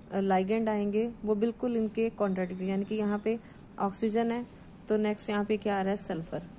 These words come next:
Nitrogen है तो phosphorus, Fluorine है तो bromine।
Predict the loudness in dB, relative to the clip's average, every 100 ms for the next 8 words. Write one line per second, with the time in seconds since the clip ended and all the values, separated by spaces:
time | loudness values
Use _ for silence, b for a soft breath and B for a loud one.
0 | -4 0 0 2 0 2 0 0 -2 -4
1 | -2 -2 -2 -4 -6 -6 -2 2 4 4
2 | 4 2 0 -2 -2 B B B -6 0
3 | 4 4 4 2